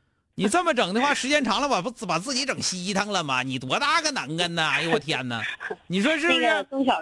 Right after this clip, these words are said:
Speaker 2: 哥，是这么事儿，
Speaker 1: 嗯。
Speaker 2: 现在有一个房东吧，哈，
Speaker 1: 嗯。
Speaker 2: 他是将，将近两万多块钱儿。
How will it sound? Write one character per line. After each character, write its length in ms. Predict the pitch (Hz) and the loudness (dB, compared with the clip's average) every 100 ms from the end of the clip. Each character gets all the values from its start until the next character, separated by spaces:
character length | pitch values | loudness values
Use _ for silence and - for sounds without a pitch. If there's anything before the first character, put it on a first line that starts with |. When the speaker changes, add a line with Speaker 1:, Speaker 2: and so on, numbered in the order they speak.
| - | 2
Speaker 2:
哥， 220 | 185 180 - | 2 2 -2
是 80 | |
这 100 | 233 | 0
么 140 | 302 196 | 2 2
事 100 | - | 2
儿， 160 | 160 - | 0 0
Speaker 1:
嗯。 200 | 170 160 | 2 4
Speaker 2:
现 100 | 294 | 4
在 100 | 302 | 4
有 160 | 247 | 0
一 80 | 160 | -2
个 120 | - 202 190 175 160 _ - | 2 4 6 2 -2 _ -4
房 140 | 165 | 4
东 180 | 185 180 | 6 6
吧， 80 | 170 | 2
哈， 340 | 156 160 151 - | 2 2 0 -2
Speaker 1:
嗯。 260 | - 135 131 | -2 2 2
Speaker 2:
他 60 | |
是 280 | 135 226 202 - _ _ | 4 4 4 0 _ _
将， 120 | 196 147 - - | -2 -2 -4 2
将 160 | 240 | 4
近 420 | 247 233 208 180 | 6 6 6 6
两 140 | 165 170 | 6 4
万 160 | 190 190 | 2 2
多 80 | |
块 160 | 185 196 | 4 2
钱 160 | - - | -2 -4
儿。 140 | 151 | -4